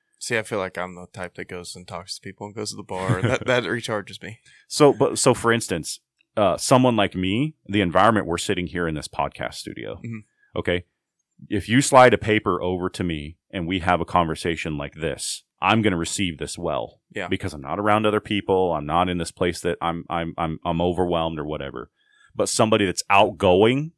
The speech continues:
Speaker 2: that has their battery recharged, going to a pu-, more public space,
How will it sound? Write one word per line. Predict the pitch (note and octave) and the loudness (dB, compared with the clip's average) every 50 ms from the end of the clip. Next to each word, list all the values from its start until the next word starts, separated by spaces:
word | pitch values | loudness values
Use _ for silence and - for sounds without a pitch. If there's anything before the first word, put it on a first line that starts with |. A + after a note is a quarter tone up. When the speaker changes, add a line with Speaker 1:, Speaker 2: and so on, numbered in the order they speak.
| _ _ - | _ _ 0
Speaker 2:
that | F#2+ G2 F#2 | 0 0 4
has | - F#2+ G2 G2 - | 6 6 6 6 4
their | - G#2 F#2 F2 E2 | 2 0 0 0 0
battery | D2 F#2 F2 F#2 G2 G2 F#2+ G2 F#2+ | 2 2 4 4 4 2 0 -4 -6
recharged, | D#2+ D#2 F2+ G2 G2 - - G2 F2+ F#2 G#2+ C3+ D3 - - _ _ _ _ _ _ _ _ _ _ _ _ _ - F#2 E2+ | -6 -4 -4 -4 -4 -2 0 2 2 2 2 -2 -4 -10 -16 _ _ _ _ _ _ _ _ _ _ _ _ _ -20 -6 2
going | - A#2 A#2 A#2+ A#2+ A#2+ A2+ | 4 6 6 6 6 4 0
to | - - G#2 | 0 0 0
a | F2+ E2+ | 0 0
pu-, | - - - - - - | -2 -6 -10 -4 -4 -4
more | - G#2+ G#2 G2 F#2 | -2 0 2 0 0
public | - - - - F#2+ F2+ E2+ G#2 A2+ - - | 0 -2 -4 -2 0 2 2 2 0 0 -4
space, | - - - - A2 G#2 A#2+ D3+ - - - - - | -10 -8 -4 -2 0 0 -2 -4 -8 -10 -12 -14 -16